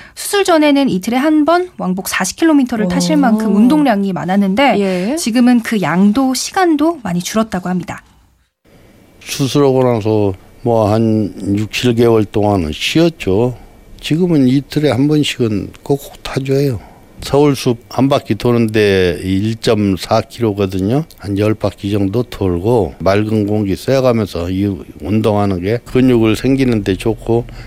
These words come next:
Speaker 3: 정신적으로도 마음이 상쾌하고 참 좋아요. 지금은 뭐 과한 운동은 될 수 있으면 피하려고 그래요.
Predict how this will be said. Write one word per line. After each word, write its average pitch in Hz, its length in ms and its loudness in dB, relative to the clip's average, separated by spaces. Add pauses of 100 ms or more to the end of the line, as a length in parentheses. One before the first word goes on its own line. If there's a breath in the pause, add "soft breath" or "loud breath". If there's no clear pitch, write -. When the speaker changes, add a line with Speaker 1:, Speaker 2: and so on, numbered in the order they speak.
Speaker 3:
정신적으로도 110 1120 0 (140)
마음이 113 480 2
상쾌하고 117 640 -4
참 110 280 -6
좋아요. 101 480 -2 (460)
지금은 147 720 2
뭐 104 840 2 (160)
과한 117 480 0
운동은 113 1400 0 (340)
될 107 240 -2
수 - 120 -4
있으면 104 460 -2
피하려고 113 560 2
그래요. 92 240 -2